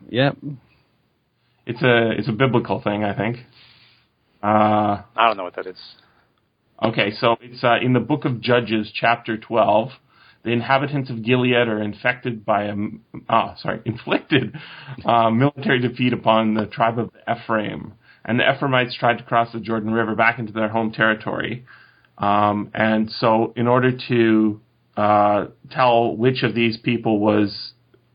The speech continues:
Speaker 2: good, they, Gilead put a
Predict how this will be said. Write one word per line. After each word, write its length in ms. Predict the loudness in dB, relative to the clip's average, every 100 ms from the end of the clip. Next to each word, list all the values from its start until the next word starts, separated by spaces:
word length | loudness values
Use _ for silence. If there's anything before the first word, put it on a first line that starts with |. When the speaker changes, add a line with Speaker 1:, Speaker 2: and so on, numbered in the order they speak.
| _ _ _ _ _ _ _ 0
Speaker 2:
good, 440 | 2 4 0 -4 _ -20 -20 _ _
they, 200 | 2 2
Gilead 640 | 2 2 4 4 2 0 -4
put 180 | 0
a 140 | 0